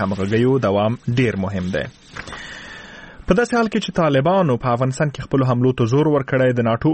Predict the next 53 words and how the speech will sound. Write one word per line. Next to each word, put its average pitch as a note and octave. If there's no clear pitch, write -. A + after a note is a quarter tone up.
عمومي C#3
منشي C#3+
وایي C#3+
دا B2+
ټلواله C3+
د C3
افغان B2
ځواکونو A#2
د A2+
ملاتړ A2
لارې G#2
چارې G#2
لټوي. G#2
یان C3
سټولتنبرګ C#3
پرون B2
د B2
اروپایي A#2
ټولنې A#2
د G#2+
دفاع B2+
وزیرانو A2
غونډې A#2+
ته A#2
وویل، C3+
که A#2
څه C3
هم B2+
د A#2+
افغان A#2
ملي A2+
دفاعي A2+
ځواکونو A2
لپاره A2
د A2
ناټو G#2
روزنیز G#2+
ماموریت G#2+
د A2+
راوتو G2+
په C3
حال D3+
کې C#3
دی، B2
خو A#2+
دا G#2+
ټلواله A#2
به A#2
د G2+
افغان G2+
ځواکونو A2
ملاتړ G#2
ته A#2+